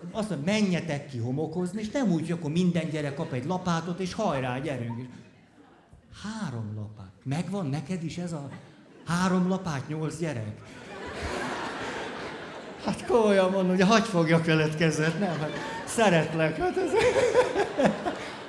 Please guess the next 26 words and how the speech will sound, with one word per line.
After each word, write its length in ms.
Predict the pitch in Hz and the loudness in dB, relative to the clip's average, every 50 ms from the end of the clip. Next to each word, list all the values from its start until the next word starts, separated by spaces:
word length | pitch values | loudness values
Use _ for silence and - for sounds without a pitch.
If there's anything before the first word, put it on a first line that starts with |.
| - - - 269 214 165 - - - - - 175 - - - - - - - - - - - - - - - - - - - | -14 -10 -4 -2 -2 -2 -2 -6 -8 -6 -6 -6 -6 -6 -10 -14 -16 -16 -18 -18 -20 -20 -20 -20 -20 -20 -20 -20 -20 -16 -10
hát 420 | - 190 175 - - - - - - - - - 196 | -8 -8 -8 -8 -12 -16 -20 -20 -20 -20 -20 -16 -8
nem, 220 | 208 226 208 180 190 | -2 0 0 2 2
nem 180 | 226 240 233 | 2 2 4
értem. 640 | 220 196 180 165 151 - - 151 135 127 117 - - - | 6 6 6 6 4 4 2 2 2 0 -2 -4 -6 -4
Na 120 | 220 220 | 0 0
most, 280 | 202 185 156 - - - - - - - - - - - - - - - - - - - - - | 2 2 0 -2 -4 -8 -12 -14 -14 -16 -18 -20 -20 -20 -20 -20 -20 -20 -20 -20 -20 -20 -14 -8
na 140 | 170 175 165 | -6 -4 -4
most. 260 | 151 135 113 - - - - - - - _ _ _ - - _ _ _ - | -4 -4 -6 -8 -12 -16 -20 -20 -20 -20 _ _ _ -20 -20 _ _ _ -8
Ott 180 | 202 226 220 | -8 -6 -4
van 140 | 220 202 180 | -2 -2 -2
a 80 | 165 - | -2 -2
két 340 | - 208 220 220 208 - | -2 -2 -2 -2 -4 -6
és 120 | 160 135 - | -8 -10 -6
fél 260 | - 185 190 196 190 | -4 -4 -2 -2 -2
éves 280 | 175 160 143 135 127 - | -2 -2 -4 -4 -6 -6
kisgyerek, 520 | - 180 180 170 165 170 165 165 165 165 | -4 -4 -4 -2 -2 0 0 0 -2 -2
hát 160 | 165 160 165 | -4 -6 -6
belegondol, 400 | 180 240 233 196 160 160 170 180 | -6 -4 -4 -2 -2 0 -2 -2
én 40 | 202 | -2
nem 160 | 220 247 240 | -2 0 0
is 60 | 190 | 0
tudom, 180 | - - 180 180 | 0 0 0 2
mi 100 | 214 226 | 2 2
lett 180 | 233 175 156 165 | 2 2 0 -2
volna 280 | 160 160 156 143 131 | -4 -4 -4 -4 -4
velem, 400 | 123 135 135 139 151 160 175 180 | -6 -6 -6 -8 -8 -8 -10 -12